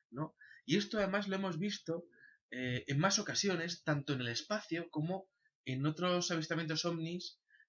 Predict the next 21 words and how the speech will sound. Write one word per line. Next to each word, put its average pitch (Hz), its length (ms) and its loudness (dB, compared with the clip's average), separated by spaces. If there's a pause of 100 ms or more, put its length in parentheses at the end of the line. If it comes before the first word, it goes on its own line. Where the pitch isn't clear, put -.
Por 113 100 -4
ejemplo, 147 360 0
recuerdo 131 300 -2
ahora 127 120 2
mismo 139 260 0
uno 131 140 -2
de 117 80 -4
Turquía 135 440 -2
en 117 80 -6
el 113 60 -2
año, 120 520 0
desde 101 180 -6
los 101 120 -10
años 139 200 -4
dos 107 140 -10
mil 127 240 -2
nueve 123 360 0
a 104 300 0
dos 104 160 -10
mil 127 320 -4
once, 151 500 -2